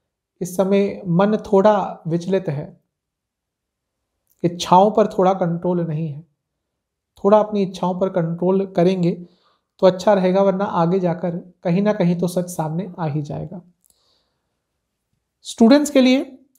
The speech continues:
आज का दिन अच्छा है, नॉर्मल सा दिन है। आज एक छोटा गोल सेट कीजिए, बड़ा गोल नहीं,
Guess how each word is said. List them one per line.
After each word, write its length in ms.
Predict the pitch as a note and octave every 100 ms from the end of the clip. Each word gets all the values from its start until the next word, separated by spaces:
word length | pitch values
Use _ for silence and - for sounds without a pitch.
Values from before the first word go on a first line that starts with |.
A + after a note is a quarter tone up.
| F#3
आज 180 | F#3+
का 80 | G3
दिन 140 | G#3 G#3+
अच्छा 260 | F#3 -
है, 140 | G3 A3+
नॉर्मल 320 | G#3+ A#3 C4+
सा 140 | -
दिन 140 | A3 G3
है। 240 | G#3+ - -
आज 280 | F#3+ G3+ F3+ G3+ F3+ - _ _ _ _ _ _ _ _ _ _ _ _ _ _ _ _ _ _ _ -
एक 220 | G#3+ -
छोटा 300 | A3+ A3+ D4
गोल 220 | G#3+ G3
सेट 300 | E3+ E3 F3
कीजिए, 240 | D#3+ D3
बड़ा 220 | D3+ F#3 A3
गोल 200 | G#3 G3+
नहीं, 160 | A3